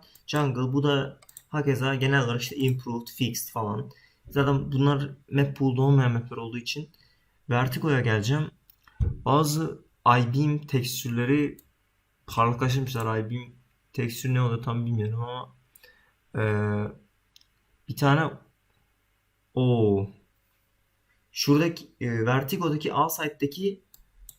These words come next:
olumdan duvar vardı ya. Oradaki duvar metale çevrilmiş. Wallbang de-, damage'i azalmış. Hani Kenny's'in bir tane vuruş yaptığı yer. B site'de,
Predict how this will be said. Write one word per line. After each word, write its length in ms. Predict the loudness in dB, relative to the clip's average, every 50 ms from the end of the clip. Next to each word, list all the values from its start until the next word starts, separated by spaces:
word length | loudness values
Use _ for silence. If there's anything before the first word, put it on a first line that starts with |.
| _ -2
olumdan 680 | 0 2 4 4 4 2 2 0 -2 -4 -4 -6 -10 -14 _ _ _ _ _ -6 -2
duvar 260 | 2 4 4 4 4
vardı 320 | 4 2 2 0 0 0
ya. 440 | 2 2 2 2 0 -4 -6 -10 -14 _ _ _ _ _ _ _ _ _ _ _ _ _ _ _ _ _ _ _ _ _ _ _ _ _ _ _ 0
Oradaki 720 | 2 2 2 2 2 2 0 0 0 0 -2 -2 -4 -10 -10 -6
duvar 340 | -4 0 2 2 2 0 0
metale 460 | -2 -2 -2 0 0 0 0 0 2
çevrilmiş. 720 | 0 0 0 0 0 -2 -4 -6 -8 -8 -10 -10 -12 _ _ _ _
Wallbang 480 | 0 2 2 2 2 2 0 0 0 0
de-, 300 | -2 -2 -2 -4 -2 0
damage'i 360 | 2 4 4 4 2 2 0
azalmış. 320 | -2 -2 -2 -4 -6 -6 -8
Hani 320 | -6 -6 -6 -6 -10 -12 _
Kenny's'in 460 | -2 0 0 2 0 0 -2 -2 -2
bir 40 | -2
tane 160 | 0 0 0
vuruş 300 | 0 0 0 0 0 -2
yaptığı 280 | -2 -6 -8 _ -2 0
yer. 300 | 2 2 2 0 -4 -10 _ _ _ _ _ _ _ _ _ _ _ _ _ _ -10 -10 -8 -2 0
B 160 | 2 4 4
site'de, 580 | 4 2 0 -2 -2 -4 -4 -4 -4 -6 -10